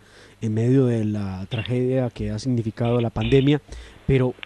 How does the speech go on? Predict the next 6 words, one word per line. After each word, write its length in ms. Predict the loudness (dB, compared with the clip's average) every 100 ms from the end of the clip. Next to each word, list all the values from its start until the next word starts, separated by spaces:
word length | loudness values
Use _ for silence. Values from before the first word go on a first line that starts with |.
| -14 -14 -4
¿qué 360 | 2 2 2 0
perspectivas 560 | 0 0 0 2 0 2
tienen 180 | 2 0
ustedes 320 | 2 0 2
de 80 | 0
recuperación 600 | -2 -4 -4 0 -2